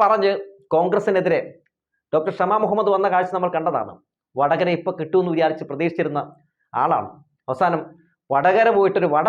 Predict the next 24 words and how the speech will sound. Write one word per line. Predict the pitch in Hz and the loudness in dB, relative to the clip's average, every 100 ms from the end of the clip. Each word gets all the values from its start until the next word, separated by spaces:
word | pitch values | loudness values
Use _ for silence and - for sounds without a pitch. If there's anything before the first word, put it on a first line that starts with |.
| 233 | 2
പോലും | 202 175 | 2 0
മേടിച്ചു | 160 160 170 | -2 -2 -4
കൊടുത്തില്ലല്ലോ | - 151 139 135 120 | -6 -4 -4 -4 -4
കോൺഗ്രസ്. | 131 120 104 - _ 123 | -6 -6 -10 -12 _ -4
അത് | 131 | -2
പോട്ടെ. | 151 143 - _ _ _ _ _ _ _ _ - | -2 -4 -8 _ _ _ _ _ _ _ _ 0
എന്നിട്ട് | 160 185 185 170 156 | 0 2 2 2 2
അതും | 165 202 | 2 2
പോരാഞ്ഞിട്ട് | 190 202 180 143 - - _ - - | 2 4 2 0 -6 -16 _ -20 -2
ഡോക്ടർ | 156 180 - | 0 0 0
ഷമ | 185 214 240 | 2 2 2
മുഹമ്മദിന്റെ | 220 214 220 202 214 196 202 | 0 0 0 0 2 2 2
ഈ | 196 - - _ _ 143 165 | 0 -4 -18 _ _ 2 4
ആരോപണത്തെ | 220 240 233 233 226 | 4 2 2 2 2
തുടർന്ന് | 214 196 180 - 160 | 2 2 0 0 0
മാധ്യമപ്രവർത്തകർ | 170 220 233 220 220 196 185 | 2 0 2 2 2 0 2
സുധാകരന്റെ | 190 208 220 214 | 2 4 2 0
അടുത്ത് | 170 180 | 2 2
ചോദിച്ചപ്പോ | 190 202 160 - - _ _ - | 2 0 -2 -4 -8 _ _ -2
ഷമയെ | 160 196 240 196 - - _ | 0 2 2 0 -6 -20 _
സുധാകരൻ | 151 196 208 180 | -2 0 2 0
അറിയില്ലത്രേ. | 175 202 151 - - _ _ _ _ _ _ _ _ _ _ - | 0 0 -2 -6 -16 _ _ _ _ _ _ _ _ _ _ -2
ഷമ | 175 240 214 165 | 0 2 0 2
കോൺഗ്രസ്സുകാരിയല്ലത്രേ. | 175 208 240 247 214 185 180 - | 2 4 2 4 4 4 2 -2